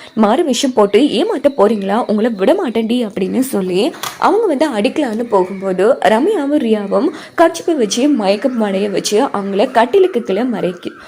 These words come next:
மறைச்சு வச்சிடுறாங்க. இங்க பார்த்தோம்னா, "ஐயோ, நல்ல வேலை,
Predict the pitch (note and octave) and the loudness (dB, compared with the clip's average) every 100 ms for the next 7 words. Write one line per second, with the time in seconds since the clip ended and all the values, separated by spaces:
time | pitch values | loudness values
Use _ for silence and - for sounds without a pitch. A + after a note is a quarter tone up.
0 | - - F#3+ F#3 A3+ G3 F3 F#3 F#3 F#3 | -14 0 2 2 -2 -4 -2 -4 -4 -8
1 | F3+ F#3+ B3+ F4 - - C#4 G4 G4 G#3 | -4 0 0 -2 -8 -6 0 0 0 -4
2 | G3+ F#3+ F#3+ G#3+ F#3 G#3+ G3+ F#3 G3+ C4 | -4 -6 -6 -6 -2 -2 -2 -2 0 0
3 | G3 F#3+ F#3+ | 0 0 0